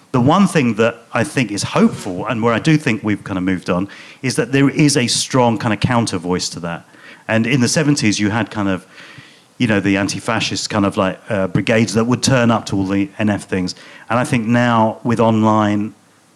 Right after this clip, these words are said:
and the rest of it, I think it's just as powerful. And I think that, you know, we just, you know, Remembrance Day wasn't that long ago. And it was, uh, you kinda go, all those people in those wars died for an ideal.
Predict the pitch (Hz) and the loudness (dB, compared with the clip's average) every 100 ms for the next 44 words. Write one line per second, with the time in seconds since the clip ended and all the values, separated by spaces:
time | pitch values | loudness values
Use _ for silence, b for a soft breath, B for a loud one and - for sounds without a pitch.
0 | - 110 107 120 135 131 101 107 131 131 | -8 -4 0 0 0 0 -2 0 0 0
1 | 113 135 - 110 - 160 151 98 101 107 | 0 -4 -4 -4 0 0 2 2 2 2
2 | 101 120 - 110 104 B B B B B | 0 -2 2 0 0 B B B B B
3 | B _ _ _ _ _ _ - 226 175 | B _ _ _ _ _ _ 2 4 4
4 | - 214 - 147 165 110 143 156 202 151 | 4 -2 -4 0 2 2 2 2 4 2
5 | 127 - 117 127 120 120 143 160 107 95 | 0 2 2 2 0 2 2 2 2 0
6 | 92 120 123 127 - - 135 127 147 127 | -2 0 2 0 -2 -6 -4 -2 0 0
7 | - - - - 127 117 - 147 147 131 | 0 -8 -8 -2 -2 -2 -4 0 0 0
8 | 113 113 196 220 165 151 - 151 123 95 | 0 2 4 4 4 2 2 -2 0 -4
9 | 90 107 117 104 110 110 92 - 120 117 | -2 0 0 0 0 0 -2 -2 0 0
10 | 104 - 113 113 117 110 110 98 117 107 | -2 -4 0 0 0 0 0 0 -2 0
11 | 90 82 | -2 -6